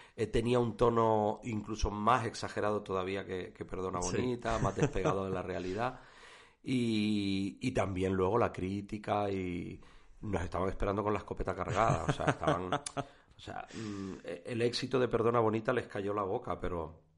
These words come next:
Speaker 1: nosotros en Perdona Bonita tuvimos críticas buenas y algunos premios, pero también tuvimos críticas malas, y siendo una película de mucho éxito,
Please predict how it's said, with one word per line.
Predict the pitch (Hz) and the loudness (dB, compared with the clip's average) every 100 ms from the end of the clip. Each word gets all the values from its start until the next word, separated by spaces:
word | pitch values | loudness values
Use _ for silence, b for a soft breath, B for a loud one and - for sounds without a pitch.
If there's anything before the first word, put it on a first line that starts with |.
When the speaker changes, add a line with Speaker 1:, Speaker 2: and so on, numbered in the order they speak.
| _ _ _ _ _ - | _ _ _ _ _ -14
Speaker 1:
nosotros | 101 92 90 95 | -10 -6 -8 -8
en | 98 | -8
Perdona | 104 95 95 | -6 -6 -4
Bonita | 98 98 101 | -6 -6 -6
tuvimos | 101 90 98 - B B B - | -4 -4 -4 -6 B B B -10
críticas | 92 98 92 92 95 | -6 -4 0 0 2
buenas | 98 110 101 87 | 2 4 2 0
y | |
algunos | 90 87 95 | 0 0 0
premios, | - 92 95 110 | 4 4 6 6
pero | - | 6
también | 98 80 82 | 6 -2 -2
tuvimos | 82 92 98 | -2 -2 -4
críticas | - 95 - 87 87 | -4 -8 -4 -2 2
malas, | 87 104 117 B B B B | 2 4 2 B B B B
y | - 90 | -8 -4
siendo | - 95 98 98 | 0 0 2 2
una | 101 101 | 2 2
película | 101 98 98 95 | 0 -2 0 2
de | 95 | 2
mucho | 98 - 95 | 0 0 2
éxito, | 95 - 117 107 120 156 | 2 0 -4 2 2 2